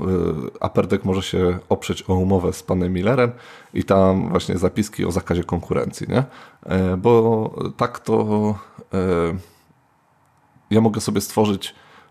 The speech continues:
e, tego, e, Robinsona Crusoe, e, nie wiem, w kosmosie, e, z identycznymi mechanikami, jak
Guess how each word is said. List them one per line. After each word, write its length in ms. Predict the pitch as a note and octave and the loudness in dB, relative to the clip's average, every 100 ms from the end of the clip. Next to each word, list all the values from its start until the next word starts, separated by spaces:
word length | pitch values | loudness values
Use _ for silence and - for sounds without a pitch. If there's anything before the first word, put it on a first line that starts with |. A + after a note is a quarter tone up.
| - | -8
e, 140 | - F#2 F#2 F#2 F2+ F2+ E2+ - - - | 0 2 2 0 0 0 -2 -4 -8 -8
tego, 340 | - F2 D#2+ D#2 - - - | -2 0 0 -2 -6 -20 -6
e, 400 | E2+ E2 E2 E2 - _ - _ - - - - - _ - - _ | -2 0 0 -2 -8 _ -20 _ -20 -20 -20 -20 -20 _ -16 -16 _
Robinsona 600 | G#2+ G2+ G#2 G2+ - G2+ | 0 0 0 0 2 2
Crusoe, 840 | F#2+ - - G#2 G2+ G2+ F2+ E2+ E2 | 2 -2 -2 0 4 6 6 4 2
e, 400 | E2+ D#2 D#2 C#2 A1+ | 0 0 0 -2 0
nie 100 | F#2 | 0
wiem, 80 | D#2+ | 0
w 100 | - | -2
kosmosie, 520 | - - G#2+ G#2+ - | -2 0 0 0 -2
e, 1900 | G3 - - _ _ _ _ _ _ _ _ _ _ _ _ _ - F2 E2+ - - - - | -4 -6 -20 _ _ _ _ _ _ _ _ _ _ _ _ _ -10 -6 -4 -6 -10 -6 -2
z 140 | G#2+ | 0
identycznymi 640 | A2 A2 A2 A2+ - A#2 | 2 2 0 -4 0 2
mechanikami, 760 | G#2 A2 A#2+ G#2 G2+ G#2+ G2+ F#2 | 2 2 2 0 2 2 2 2
jak 400 | F2+ F#2 - - | -2 -4 -8 -8